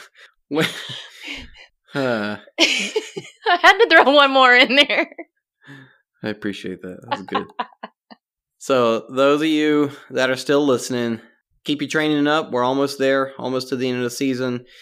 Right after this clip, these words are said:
Speaker 1: Got, what, two, three weeks before the, uh, Dallas Ultra Beast,
Speaker 2: Two
Speaker 1: and
Speaker 2: weeks.
Speaker 1: two more weeks after that for World's Toughest Mudder. So one month to
Speaker 2: Yay.
Speaker 1: go for World's Toughest.
Speaker 2: We're almost there.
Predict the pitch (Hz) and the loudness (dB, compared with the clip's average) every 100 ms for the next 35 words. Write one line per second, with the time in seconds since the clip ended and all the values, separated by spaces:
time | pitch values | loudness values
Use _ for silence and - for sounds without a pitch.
0 | _ _ - 117 113 113 123 101 - _ | _ _ -6 -2 -2 -2 -2 -2 -6 _
1 | _ - 147 170 220 226 220 _ - 180 | _ -6 -2 -2 -2 -6 -10 _ -8 -6
2 | 214 208 214 - - - 156 - 175 170 | -6 -8 -8 -12 -16 -12 -10 -4 -2 0
3 | 156 160 151 151 147 _ _ _ _ 160 | 0 -2 -2 -4 -8 _ _ _ _ -18
4 | 131 98 - - 127 139 139 151 170 151 | -16 -16 -20 -20 -8 -2 0 -2 -2 -6
5 | 156 139 143 143 - - - 127 123 123 | -4 -2 0 -2 -6 -16 -10 -6 -4 -2
6 | 123 120 294 - _ _ _ - 151 143 | -2 -4 -8 -16 _ _ _ -6 -2 0
7 | 147 143 143 139 135 127 131 123 123 - | 0 0 0 -2 -4 -2 -2 -2 -4 -8
8 | - 123 117 120 117 117 - 123 - 113 | -8 -4 -2 -2 -2 -4 -8 -10 -8 -4
9 | 98 92 - 104 110 143 147 151 - 214 | -4 -6 -6 -4 0 2 2 0 -2 -2
10 | 135 120 113 107 107 104 104 110 104 104 | 0 0 -2 -4 -4 -4 -2 -4 -6 -8
11 | 95 90 90 - _ 226 240 285 311 311 | -8 -10 -16 -20 _ -4 0 2 2 4
12 | 330 285 202 185 | 4 4 0 -8